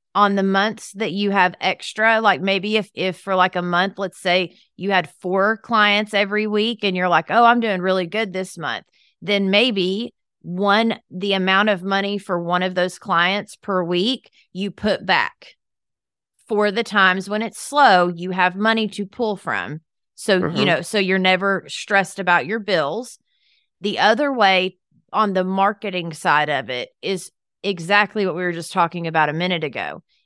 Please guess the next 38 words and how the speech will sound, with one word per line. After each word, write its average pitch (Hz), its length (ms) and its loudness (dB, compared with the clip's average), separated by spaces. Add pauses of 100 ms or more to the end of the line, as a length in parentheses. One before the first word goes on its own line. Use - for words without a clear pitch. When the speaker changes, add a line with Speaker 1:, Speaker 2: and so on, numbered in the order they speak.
(100)
Speaker 1:
It's - 280 -2
constantly 220 800 -2
telling 202 480 -2
people 180 480 -8
what 156 200 -2
you're 175 240 -8
doing. 110 480 -8 (300)
It's - 380 -6 (100)
on, 196 300 2 (120)
you 202 140 -6
know, 165 160 0
on 180 220 2
Facebook, 185 840 -2
on 175 240 -2
Instagram, 180 800 -4 (380)
the 180 120 -2
time, 202 400 2
once 196 360 -6
you 202 100 -8
get 180 160 -2
your 196 120 -2
before 190 400 -4
and 185 120 -2
after 185 400 -4
photos, 151 600 -2
it's 175 220 -10
making 196 380 -2
sure 190 480 0 (220)
to 208 100 -6
be 190 140 -4
posting 226 720 -4
those. 160 480 -2
It 185 140 -6
doesn't 208 280 -2
have 277 220 -2
to 320 60 -12
be 311 140 -4
hard. 165 460 0